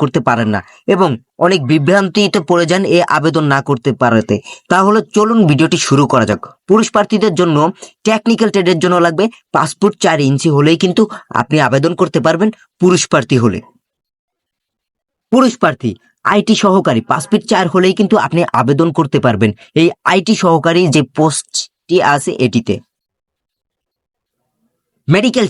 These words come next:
শাখা পাঁচ ফিট চার হলেই কিন্তু আপনি এই মেডিকেল শাখাতে আবেদন করতে পারবেন। এমওডিসিতে আপনি আবেদন করতে পারবেন পাঁচ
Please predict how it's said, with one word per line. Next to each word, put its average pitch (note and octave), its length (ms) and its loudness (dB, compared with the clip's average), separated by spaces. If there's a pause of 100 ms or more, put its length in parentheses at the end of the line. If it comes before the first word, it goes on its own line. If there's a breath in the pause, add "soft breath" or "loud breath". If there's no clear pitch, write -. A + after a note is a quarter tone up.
শাখা C#3+ 260 -2 (140)
পাঁচ F3 140 -2 (100)
ফিট B3+ 160 2 (720)
চার G3 160 2 (100)
হলেই F#3 240 4
কিন্তু F#3+ 140 0 (140)
আপনি E3 180 2 (120)
এই D#3 160 2
মেডিকেল F3+ 400 0
শাখাতে F3+ 280 -2 (260)
আবেদন D3 360 0
করতে B2 280 -2
পারবেন। F#2+ 260 0 (2000)
এমওডিসিতে A3 680 2 (100)
আপনি E3+ 160 -2 (100)
আবেদন D#3+ 340 0
করতে F3+ 260 0
পারবেন C#3+ 240 0 (140)
পাঁচ D3+ 140 -2